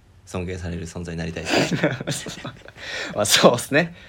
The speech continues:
Speaker 2: はい。尊敬される存在にはなりたいね、確かにね。
Speaker 1: はい。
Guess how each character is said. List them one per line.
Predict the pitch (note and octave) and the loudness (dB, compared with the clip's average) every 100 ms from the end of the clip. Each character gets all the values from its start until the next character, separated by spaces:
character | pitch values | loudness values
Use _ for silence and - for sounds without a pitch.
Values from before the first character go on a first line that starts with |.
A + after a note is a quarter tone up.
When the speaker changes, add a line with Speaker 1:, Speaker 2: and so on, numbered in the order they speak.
| - - - - - - | -14 -14 -14 -20 -20 2
Speaker 2:
は | B2 | 4
い。 | |
尊 | - - - F#3 E3+ | 4 4 4 6 4
敬 | F3 D#3+ | 4 6
さ | D#3 | 8
れ | D3 | 6
る | |
存 | D3 C#3+ | 6 2
在 | C#3 | 2
に | B2 | 0
は | F#2+ | -2
な | |
り | F#2+ | -6
た | F#2+ | -6
い | F#2+ | -10
ね、 | G2 | -8
確 | F#2 | -6
か | - - | -6 -6
に | - | -12
ね。 | G2+ | -8
Speaker 1:
は | G#2 | -6
い。 | E2 | -6